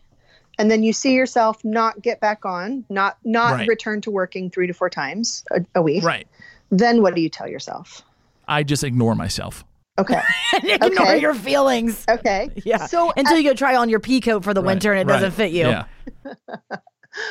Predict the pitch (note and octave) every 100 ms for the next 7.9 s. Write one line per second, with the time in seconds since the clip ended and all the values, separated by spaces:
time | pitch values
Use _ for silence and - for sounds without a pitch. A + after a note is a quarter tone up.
0 | - - - D4+ D4 C4 C#4 C4+ F4+ F4+
1 | G4 F4+ B3+ G#3 B3 A#3 A#3 A#3 - B3
2 | A3+ - C#4 A3 - - D#3+ A3 - _
3 | - A#3 B3 A3+ B3+ B3 A3+ F#3+ E3+ E3
4 | D3+ F3 - A#3+ A3 G3 D#3+ D#3 D3+ -
5 | C#3 D3 - - F3+ - _ F3 E3+ F3+
6 | A3+ F#3+ G#3 G3 C#3+ - C#3 F#3+ G#3 -
7 | _ _ _ _ - - F#3+ - F3